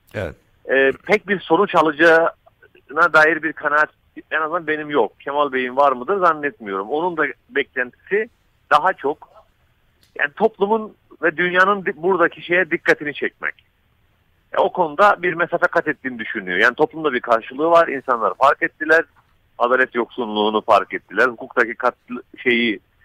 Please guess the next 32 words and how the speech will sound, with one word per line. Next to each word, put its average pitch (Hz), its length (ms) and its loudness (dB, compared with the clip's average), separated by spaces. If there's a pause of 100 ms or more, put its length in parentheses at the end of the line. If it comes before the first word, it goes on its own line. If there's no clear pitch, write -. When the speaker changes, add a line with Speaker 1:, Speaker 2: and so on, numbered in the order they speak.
(240)
Speaker 2:
yani, 110 220 2 (460)
e, 110 340 0
hukuk 113 260 0
sisteminin 131 560 -2
bütünüyle, 143 600 4 (560)
e, 92 40 -6
zarar 113 440 2
görmüş 117 400 -4
olması, 104 480 -4
siyasallaşmasına 131 960 -4 (440)
dikkat - 300 -6
çekiyoruz 104 480 -6
biz 107 100 -6
adalet 107 360 0
derken, 107 340 -6
bunu 147 140 -6
fark 98 300 -2
ettiler. 95 360 -4 (720)
E, 123 220 4 (100)
İstanbul'daki 135 600 -4
mitingde 147 380 -6
de 180 120 0
bunu 180 180 -2
biraz 170 260 2
daha 123 180 2
fark 123 300 0
edilir 113 220 -2
hale 104 240 2
getireceğiz 101 600 -6
diye. 101 120 -6
Bekledikleri 156 500 -4
sonuç 165 240 -8